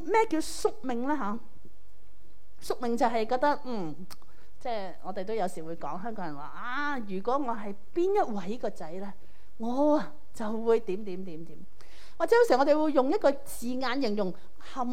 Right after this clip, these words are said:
住金鎖匙出世。啊，我哋通常都會話畀啲仔女睇，「啊，你唔係含住金鎖匙出世啊，所以噉，噉，噉，噉。」但唔係喎，係咪宿命？即係話因為我有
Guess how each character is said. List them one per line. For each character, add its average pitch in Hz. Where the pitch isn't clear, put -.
住 294
金 370
鎖 247
匙 175
出 240
世。 240
啊， 180
我 185
哋 185
通 247
常 175
都 208
會 202
話 165
畀 202
啲 247
仔 190
女 202
睇， 190
「啊， 196
你 185
唔 180
係 175
含 160
住 180
金 214
鎖 190
匙 160
出 202
世 196
啊， 165
所 170
以 190
噉， 139
噉， -
噉， 165
噉。」 156
但 370
唔 320
係 277
喎， 311
係 381
咪 359
宿 -
命？ 302
即 349
係 427
話 320
因 427
為 277
我 233
有 220